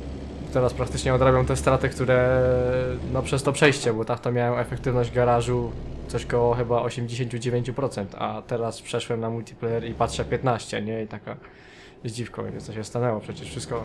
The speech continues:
czemu czterdzieści wolno? To taka zdziwko, wie, że czemu to tak, jak, jak tam było tak fajnie, no bo faktycznie było fajnie, miałem dużą efektywność. W sumie to wtedy przynosiłem jedną z największych efektywności w moim garażu,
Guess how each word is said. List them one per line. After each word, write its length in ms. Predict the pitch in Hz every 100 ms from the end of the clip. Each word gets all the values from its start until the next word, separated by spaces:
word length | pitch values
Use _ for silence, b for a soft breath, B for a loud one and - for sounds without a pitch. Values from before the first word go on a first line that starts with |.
| -
czemu 200 | - 110
czterdzieści 520 | 107 117 104 101 -
wolno? 320 | 107 104 104 104 - - - B B B B B B B
To 60 | - -
taka 240 | 117 120
zdziwko, 320 | 113 127 - 110
wie, 220 | 107 110
że 200 | 110 117 107 107 123 127 123
czemu 260 | - 123 123
to 120 | 127
tak, 260 | 135 127
jak, 240 | 131 123 120
jak 180 | 120 113
tam 180 | 123
było 160 | 117 120
tak 140 | 117
fajnie, 340 | - 143 120 104 98
no 60 | 101
bo 120 | 101
faktycznie 420 | 107 120 131 123
było 180 | 110 110
fajnie, 360 | 107 107 101 104
miałem 340 | 107 110 107
dużą 260 | 117 120 117
efektywność. 680 | 117 107 120 117 127 - - B B B B -
W 80 | -
sumie 220 | 131 127
to 160 | 127 127
wtedy 280 | - 131 127
przynosiłem 540 | - 127 123 131 123
jedną 220 | 127 123
z 60 | 120
największych 400 | 127 123 - 127
efektywności 640 | 123 120 123 123 117 123
w 40 |
moim 160 | 113 117
garażu, 260 | 117 113